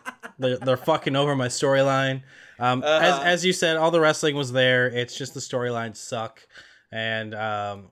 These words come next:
Speaker 1: you know, Asuka deserved all the titles, and she didn't get 'em.
Speaker 2: That would be actually, and I hate to admit this, that would actually be the natural course of the storyline if it was such
Speaker 1: Mm-hmm.
Speaker 2: a big, like, revenge motif that they were going for here,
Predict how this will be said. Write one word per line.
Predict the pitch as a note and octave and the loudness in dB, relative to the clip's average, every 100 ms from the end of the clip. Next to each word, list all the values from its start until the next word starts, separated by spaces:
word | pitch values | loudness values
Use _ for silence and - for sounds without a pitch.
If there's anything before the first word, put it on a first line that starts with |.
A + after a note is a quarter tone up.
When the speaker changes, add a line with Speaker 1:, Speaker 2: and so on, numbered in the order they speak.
| _ | _
Speaker 1:
you | B2+ A2+ | -12 -10
know, | G#2+ G#2 G2+ _ _ _ _ _ _ - | -8 -8 -12 _ _ _ _ _ _ -12
Asuka | A#2 - C#3 C3 - | -12 -8 -10 -10 -12
deserved | B2+ A#2 C3 C3 | -12 -6 -6 -6
all | B2+ C#3 | -6 -8
the | |
titles, | C3 C#3 F#3+ D3 A2+ | -10 -10 -8 -10 -10
and | G#2 G#2 | -14 -16
she | A#2 | -12
didn't | A#2+ C#3+ | -10 -8
get | C3+ E3 | -6 -8
'em. | G#2 - _ _ _ _ _ _ _ - G#2 | -8 -18 _ _ _ _ _ _ _ -16 -2
Speaker 2:
That | B2 C3+ | 0 0
would | D3 C3+ A#2+ | -4 -8 -6
be | A#2+ A#2 A#2 | -8 -8 -10
actually, | G2+ G2 - - F#2 F#2+ | -8 -6 -8 -12 -12 -12
and | E2 | -12
I | E2 | -14
hate | F#2 - | -16 -14
to | E2+ | -14
admit | E2 D#2+ | -14 -18
this, | D#2 D#2+ | -20 -20
that | - E2+ | -14 -12
would | G2 F2+ _ G2 | -12 -14 _ -16
actually | F2 - F#2+ | -16 -14 -14
be | F2 F2 | -14 -14
the | F2 | -14
natural | F2 D#2+ E2+ F#2 D#2 | -12 -14 -14 -16 -18
course | _ - D#2+ D#2 F2 | _ -18 -16 -16 -20
of | D2+ | -20
the | |
storyline | D#2 - D#2+ E2 D2+ B1+ - _ | -20 -18 -16 -16 -18 -20 -20 _
if | E2 - | -20 -20
it | E2 | -14
was | B2+ A#2+ | -10 -10
such | G#2+ F#2 F2+ | -10 -12 -12
Speaker 1:
Mm-hmm. | F#2 | -14
Speaker 2:
a | |
big, | - F#2 F#2 | -12 -12 -10
like, | F2+ F2 - | -12 -14 -14
revenge | F2 E2 F2 F2+ | -16 -14 -14 -14
motif | F#2 E2+ - G2 - | -14 -14 -12 -12 -12
that | F2 | -14
they | E2 | -14
were | D#2+ D#2 | -14 -12
going | - C#2+ F2+ | -10 -8 -8
for | F#2+ A#2 A#2 | -6 -6 -4
here, | A2+ B2 B2+ B2+ | -2 0 0 -2